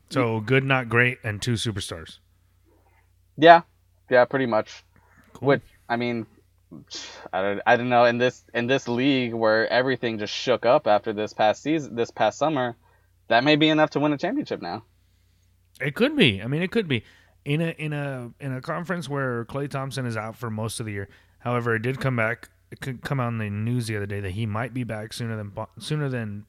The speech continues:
Speaker 1: thought of at first.
Speaker 2: Mm-hmm.
Speaker 1: Um, but you have that huge window where the Warriors are playing without Klay Thompson. They don't have Iguodala anymore. Um, Draymond is not the same defender he was three years ago. Uh,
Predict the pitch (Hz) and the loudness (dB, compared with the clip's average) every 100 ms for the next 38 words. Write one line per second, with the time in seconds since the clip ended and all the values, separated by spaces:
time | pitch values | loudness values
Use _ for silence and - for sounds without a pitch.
0 | _ 120 117 95 95 92 - 101 104 - | _ -8 -6 -6 -8 -10 -12 -12 -12 -16
1 | _ 110 113 104 104 - - 110 104 98 | _ -10 -6 -6 -8 -10 -6 -4 -4 -4
2 | 98 107 113 123 127 123 110 - 170 185 | -4 -4 -4 -2 -4 -6 -10 -8 -6 -4
3 | 151 120 117 107 107 113 110 104 104 - | -4 -2 -2 -2 -4 -4 -4 -4 -6 -8
4 | _ 113 113 117 117 110 113 107 101 113 | _ -10 -6 -4 -4 -6 -6 -6 -6 -8
5 | - 117 113 95 98 98 101 104 117 113 | -4 -6 -4 -8 -8 -8 -6 -6 -4 -6
6 | 107 104 95 90 92 92 95 95 98 _ | -6 -8 -8 -8 -8 -8 -8 -8 -10 _
7 | _ _ _ _ _ _ _ 117 107 95 | _ _ _ _ _ _ _ -4 -2 -4
8 | 92 87 85 _ _ _ 123 110 113 113 | -8 -12 -18 _ _ _ -6 -2 0 -2
9 | 110 101 101 107 104 107 104 95 110 104 | -2 -2 -4 -4 -6 -4 -4 -6 -8 -6
10 | 104 101 104 - 110 101 104 104 104 104 | -6 -6 -6 -8 -10 -10 -10 -10 -10 -10
11 | - _ _ _ _ _ _ 117 113 104 | -14 _ _ _ _ _ _ -8 -6 -6
12 | 104 | -8